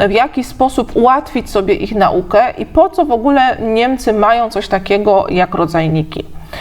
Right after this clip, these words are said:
No i teraz, jeżeli byśmy chcieli faktycznie zastanowić się, jaki jest cel istnienia rodzajników, no to możemy, e, posłużyć się tutaj porównaniem z językiem polskim.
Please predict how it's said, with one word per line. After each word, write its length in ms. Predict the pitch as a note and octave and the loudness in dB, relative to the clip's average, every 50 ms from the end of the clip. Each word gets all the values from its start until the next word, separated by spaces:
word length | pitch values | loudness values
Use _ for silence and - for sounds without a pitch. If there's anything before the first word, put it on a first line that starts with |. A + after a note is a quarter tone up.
| - - - D#4 C4 - - A3+ | -10 -8 -6 -6 -2 0 0 2
No 80 | B3+ D#4+ B4+ A4+ | 2 0 0 0
i 40 | G4+ | 0
teraz, 240 | G4 F4 D#4+ D#4+ D#4+ | 2 2 2 2 0
jeżeli 280 | C4 C4+ C#4 C4+ D4 | -2 0 0 0 0
byśmy 300 | A#3 B3+ C4+ - A#3+ B3 | 0 -2 -2 -2 -2 -4
chcieli 280 | - - C4 A#3+ B3 B3+ | -2 0 0 0 0 0
faktycznie 500 | - B3 - - - D#4 D#4 - D#4+ C4 | -2 -2 -2 0 0 0 2 2 2 2
zastanowić 720 | A3 B3 B3 - C#4 A3+ A#3+ A#3+ B3 A#3+ A3+ A3+ - - - | 2 0 -2 0 0 2 2 2 2 2 0 0 -4 -8 -4
się, 200 | - G#3 G3 F#3+ | 0 2 2 4
jaki 300 | F#3+ G#3 A3 - - A#3+ | 4 2 0 0 0 0
jest 320 | A3+ A3 - - - - - | 0 0 -2 -6 -18 -12 -2
cel 320 | - B3+ B3 A3+ G#3+ - | 2 2 4 4 2 0
istnienia 500 | - F#3 F#3+ - G3+ G#3 G#3+ G#3+ G#3 G3+ | -4 -8 -8 -2 0 2 4 4 4 4
rodzajników, 880 | F3+ F3+ F3+ E3+ F#3+ F#3 F#3+ F3 E3 E3 D#3 E3 - G3+ A#3 D4+ - - - - - - - - - | 2 0 -2 0 0 0 2 2 0 0 -2 0 2 2 2 2 0 -6 -12 -14 -12 -12 -12 -6 -2
no 180 | - A3+ C4 D#4+ | 0 2 2 2
to 100 | - F#4 | 2 0
możemy, 420 | D#4+ C4+ A#3 A#3+ A#3 A#3+ C4 C#4+ | 0 0 0 2 2 0 2 2
e, 300 | C#4 D4 C#4+ - A3+ A3+ | 0 2 2 2 0 0
posłużyć 480 | A#3 - A3 A3 - B3+ C#4 C#4+ B3+ - | 0 -2 -2 -2 0 2 2 2 2 0
się 180 | - A#3 A3+ A3 | 0 0 0 0
tutaj 220 | A3+ - C4 A#3+ | 0 0 0 0
porównaniem 640 | - - G#3 G3+ F#3+ F3 G3 G#3+ A#3 C4 B3 A#3+ G#3 | 0 0 2 2 2 2 2 2 2 2 0 -4 -2
z 40 | G#3 | 0
językiem 540 | G3 G3 F#3 G3 A3 G#3+ - A3 G#3+ G3+ | 0 0 2 2 0 0 0 0 0 0
polskim. 580 | G3 G3 F3+ E3 D#3+ D#3+ - - - - D#3 - | 2 2 2 2 2 -2 -6 -8 -8 -8 -8 -8